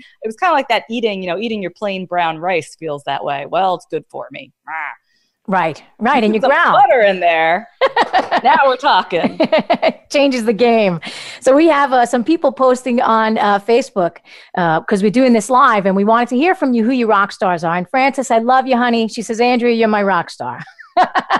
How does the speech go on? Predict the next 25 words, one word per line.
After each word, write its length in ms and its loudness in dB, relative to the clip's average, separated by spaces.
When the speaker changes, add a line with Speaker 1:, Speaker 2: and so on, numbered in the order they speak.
Speaker 2:
Franny, 400 2
you're 200 2
my 100 2
rock 260 0
star 280 0
too, 180 -4
because 220 -4
you're 80 -4
still 400 0
listening, 420 -4
right? 240 4
You're 160 -6
still 260 0
listening. 380 -4
Even 380 0
if, 120 -2
even 180 0
if 80 -4
you 100 -2
don't 300 0
do 100 -2
all 220 2
this 140 -2
stuff, 360 2
right? 300 2